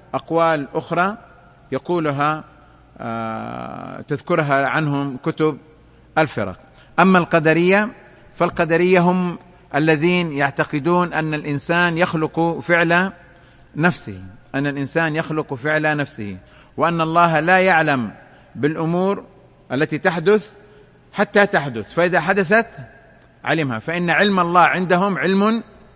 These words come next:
مستأنف، علم مستأنف.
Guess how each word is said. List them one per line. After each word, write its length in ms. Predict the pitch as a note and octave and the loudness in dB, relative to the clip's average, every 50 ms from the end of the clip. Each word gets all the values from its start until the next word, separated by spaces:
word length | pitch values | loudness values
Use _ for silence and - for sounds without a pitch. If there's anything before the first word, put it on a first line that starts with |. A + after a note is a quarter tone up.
| - _ _ _ _ _ - | -20 _ _ _ _ _ -4
مستأنف، 580 | C#3 D#3 D#3 - - G3 F#3 E3 C#3 A#2+ G2+ - - - - - - | -4 -4 -4 2 2 2 2 4 0 -2 -4 -6 -12 -20 -20 -18 -6
علم 460 | - C3 D#3+ F3+ F3 F3+ F#3+ G#3 G#3+ G3+ - - - - - - - - - - - _ - | 0 2 2 4 4 4 4 4 2 0 -6 -14 -20 -20 -20 -20 -20 -20 -20 -20 -18 _ -2
مستأنف. 520 | D3 E3+ - - - D3+ B2+ G#2+ G2+ F2+ | -2 -2 0 2 0 0 0 -2 -4 -10